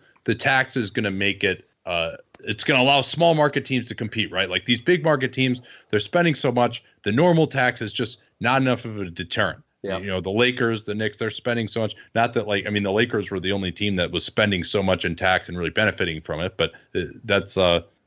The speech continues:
Speaker 1: another aspect. But I think what we're really gonna see here now is, like, all right, the Warriors, they, they're gonna pay the tax. The Clippers have paid the, the tax before. They can afford it.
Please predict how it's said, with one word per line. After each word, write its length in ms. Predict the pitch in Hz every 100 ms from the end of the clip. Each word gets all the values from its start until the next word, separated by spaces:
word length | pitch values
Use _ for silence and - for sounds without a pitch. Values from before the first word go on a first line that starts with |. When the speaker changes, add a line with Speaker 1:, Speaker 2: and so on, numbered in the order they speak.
| 131 127 - -
Speaker 1:
another 340 | - 123 110 104
aspect. 400 | 117 - 95 - _ -
But 120 | 123
I 80 | 147
think 240 | 160 139
what 160 | 131 131
we're 100 | 117
really 320 | 117 170 185
gonna 220 | 117 98
see 240 | - 104 92
here 160 | 95
now 240 | 90 92 92
is, 160 | 92
like, 160 | 95 92
all 100 | 139
right, 180 | 120 120 _ _
the 100 | -
Warriors, 580 | 98 110 131 139 143 - _ _
they, 180 | 104 107 -
they're 180 | 107 113
gonna 140 | 110
pay 200 | 87 104
the 120 | 92
tax. 320 | 87 87 78 -
The 80 |
Clippers 480 | 82 - 117 113 107
have 220 | 98 95 -
paid 240 | 98 95
the, 200 | 90 90 - - -
the 120 | 98
tax 280 | 87 92 90
before. 280 | 90 - 90
They 100 | 90
can 140 | 90
afford 280 | 92 - 92
it. 120 | 80